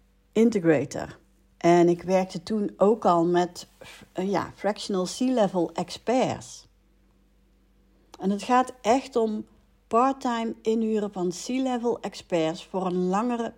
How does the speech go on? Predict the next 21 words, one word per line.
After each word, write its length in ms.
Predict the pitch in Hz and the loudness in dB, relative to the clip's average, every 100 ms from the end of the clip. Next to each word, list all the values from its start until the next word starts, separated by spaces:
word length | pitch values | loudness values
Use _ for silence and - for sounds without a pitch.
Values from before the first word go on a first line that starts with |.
| _ | _
periode 760 | 214 208 196 165 160 170 262 311 - - _ | 0 2 2 2 2 0 -4 -6 -16 -20 _
en 140 | 190 | -4
voor 160 | 185 190 | -2 -2
een 80 | 180 | -2
fractie 600 | - 214 233 - 254 240 | -4 -4 -4 -4 -4 -4
van 140 | 214 | -2
de 140 | 196 185 | -4 -2
tijd 400 | 190 190 196 - | 0 0 -2 -8
en 140 | - 240 | -6 -4
het 160 | 247 | -4
geld 420 | - 185 175 226 - - - _ | -4 -2 -2 -4 -12 -20 -20 _
van 140 | 226 | -2
een 80 | 214 | -2
fulltime 640 | - 240 247 240 202 202 | -4 -6 -4 0 0 2
directielid. 920 | 190 185 202 - 196 170 127 117 - _ _ _ _ _ _ _ _ _ _ _ _ _ _ _ - | 0 0 -2 -4 -2 0 -2 -6 -16 _ _ _ _ _ _ _ _ _ _ _ _ _ _ _ -4
En 80 | |
dat 80 | 214 | -2
kan 220 | 214 269 | 2 4
in 260 | 254 240 - | 4 0 -4
verschillende 500 | - 226 - 262 240 | -8 -4 2 4 2
categorieën. 760 | 240 220 202 208 214 247 - | 0 -2 -2 -4 -4 -4 -6